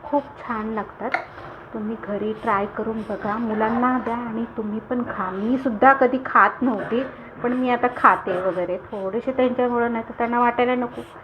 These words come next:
की बनवले, मम्मी खात नाही, मम्मीला आवडत नाही, असं नको व्हायला. त्याच्यामुळं बनवायचं आणि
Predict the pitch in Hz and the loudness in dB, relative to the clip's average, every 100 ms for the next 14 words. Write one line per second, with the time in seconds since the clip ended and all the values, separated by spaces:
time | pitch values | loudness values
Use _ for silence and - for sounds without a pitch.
0 | - - - 208 214 214 214 - 202 196 | -20 -20 -10 -6 -4 -4 -6 -4 -2 0
1 | 208 208 214 214 214 208 - - - 208 | -2 0 0 0 -2 -4 -12 -16 -12 -10
2 | 190 196 208 - 190 185 196 202 190 196 | -6 -8 -6 -4 -4 -4 -8 -6 -6 -6
3 | 208 214 175 175 185 - 196 185 170 214 | -4 -2 -2 -4 -2 -2 -4 -4 -4 -4
4 | 226 214 208 220 226 214 196 - 214 220 | -6 -4 -4 -4 -4 -6 -8 -8 -6 -6
5 | - 247 240 220 208 220 226 208 220 226 | 0 0 0 -6 -4 -4 -4 -2 -2 -2
6 | 214 226 - - - - - - - 196 | -2 -6 -6 -14 -18 -18 -18 -18 -14 -8
7 | 190 180 190 226 - 262 254 202 | -6 -4 -2 -4 -4 -4 -4 -2